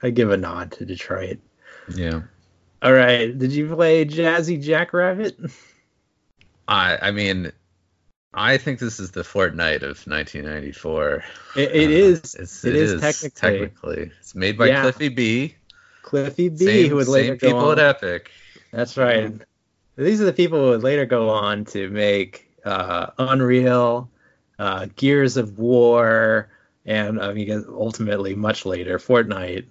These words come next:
Speaker 1: um, among other games. And,
Speaker 2: Uh,
Speaker 1: uh,
Speaker 2: yes. And the, I have to say, the music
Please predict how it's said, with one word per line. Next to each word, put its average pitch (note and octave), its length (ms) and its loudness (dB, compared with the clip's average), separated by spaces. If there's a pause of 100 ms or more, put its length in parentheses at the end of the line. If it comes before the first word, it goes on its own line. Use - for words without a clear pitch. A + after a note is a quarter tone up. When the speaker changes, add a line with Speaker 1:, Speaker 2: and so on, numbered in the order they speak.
(160)
Speaker 1:
um, G2 460 -10 (180)
among D#3 440 2
other G#2+ 340 -2
games. F2 720 -10 (800)
And, G#2 400 -2
Speaker 2:
Uh, - 20 -8
Speaker 1:
uh, G2+ 160 0
Speaker 2:
yes. - 580 -6 (520)
And A2 240 -2
the, B2 120 -2
I C3 120 4
have G#3 180 0
to E3 80 -4
say, C#3+ 240 0
the A#2 180 -4
music A2+ 960 -4